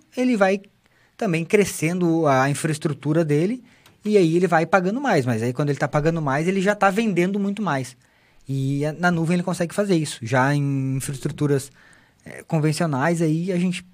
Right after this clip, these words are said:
você paga pelo aquilo ali usando ou não. Então, cara, se o cara ainda, se o cara é pequeno, eu acho mais vantagem ir pra nuvem do que o cara grande, porque ele consegue crescer ali dentro da nuvem, entendeu?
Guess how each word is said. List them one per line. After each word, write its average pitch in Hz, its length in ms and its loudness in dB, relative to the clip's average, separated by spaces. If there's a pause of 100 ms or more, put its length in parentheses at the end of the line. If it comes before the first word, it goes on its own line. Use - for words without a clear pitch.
(140)
você 165 340 2
paga 160 320 4
pelo 170 180 2
aquilo 160 240 0
ali 151 240 2
usando 165 380 2
ou 202 120 6
não. 147 240 -2 (600)
Então, 135 580 -6 (440)
cara, 147 240 0
se - 100 -10
o - 20 -14
cara 160 180 4
ainda, 156 440 4
se - 80 -8
o - 20 -18
cara 180 160 2
é 180 40 0
pequeno, 180 520 2
eu 151 100 4
acho 156 200 2
mais 185 160 2
vantagem 190 540 2
ir 185 60 0
pra 175 160 2
nuvem 190 380 0 (380)
do 185 100 -4
que 214 80 2
o 214 40 2
cara 214 180 8
grande, 185 340 4
porque - 140 -2
ele 147 120 2
consegue 175 380 0
crescer 202 720 2
ali 180 120 2
dentro 165 240 -4
da 208 120 0
nuvem, 139 280 -2
entendeu? 123 300 -6